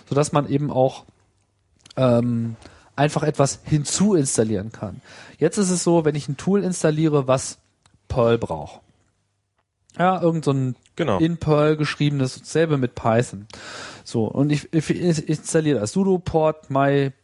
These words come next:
Speaker 1: Perl Tool. So, zack, return. Was macht er als erstes?
Speaker 2: Perl installieren.
Speaker 1: Perl installieren. Warum?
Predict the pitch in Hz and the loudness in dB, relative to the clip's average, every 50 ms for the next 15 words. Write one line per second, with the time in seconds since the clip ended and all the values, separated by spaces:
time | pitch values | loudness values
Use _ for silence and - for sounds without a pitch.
0 | _ - - 135 127 127 127 - - 117 104 87 80 104 - _ - - - - | _ -4 0 0 0 0 0 -2 -2 0 0 0 -2 -6 -12 _ -12 -8 -8 -8
1 | 113 104 - - 156 160 160 - - 113 - - 143 165 185 202 220 220 - - | -8 -6 -2 0 0 0 0 0 -4 -4 -2 0 2 2 2 2 -2 -4 -4 -2
2 | 127 135 135 160 170 165 - 123 117 120 123 - 117 131 160 165 - - 180 180 | 0 0 2 2 0 2 2 0 0 0 -2 0 2 2 2 2 0 0 -2 -2
3 | - - - - - 98 92 87 87 87 - - 85 85 85 87 - - 151 143 | -2 -6 -10 -6 -2 0 0 0 0 -4 -6 -8 -8 -8 -6 -4 0 0 2 2
4 | 147 135 123 127 - - - 98 101 78 87 98 101 107 107 107 113 127 160 220 | 2 0 -2 -4 -6 -8 -8 -8 -10 -12 -10 -4 -2 -2 0 2 2 2 2 0
5 | 262 | -2